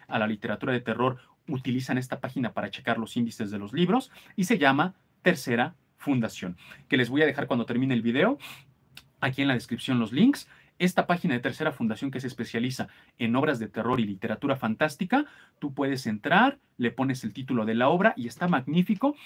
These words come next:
porque te pone las ediciones de esa obra, te pone el índice de, de, de la obra y te pone el traductor, ya sea de, pues, de todo el volumen o de cada relato. Entonces eso está buenísimo porque tú puedes entrar y picarle al traductor y ves todas las,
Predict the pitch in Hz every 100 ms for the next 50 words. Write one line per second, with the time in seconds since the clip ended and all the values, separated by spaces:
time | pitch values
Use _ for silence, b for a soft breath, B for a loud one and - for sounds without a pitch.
0 | B B 240 - 123 120 135 131 107 -
1 | 110 - 123 110 104 98 104 127 180 185
2 | 208 208 B B 131 131 127 120 113 127
3 | 113 - 110 104 107 107 104 104 101 101
4 | 165 202 226 277 B B 135 135 127 135
5 | 139 131 113 110 - 139 226 - b _
6 | - 110 - 120 107 95 90 92 98 95
7 | 95 147 147 170 190 170 254 - b -
8 | 131 120 - 104 101 107 117 127 135 120
9 | - 131 175 220 - 208 - 190 175 135
10 | 190 - 214 - B B 127 131 131 151
11 | 180 180 143 147 151 143 143 160 139 135
12 | 120 139 139 131 - 151 190 B B -
13 | 117 131 131 131 123 107 104 101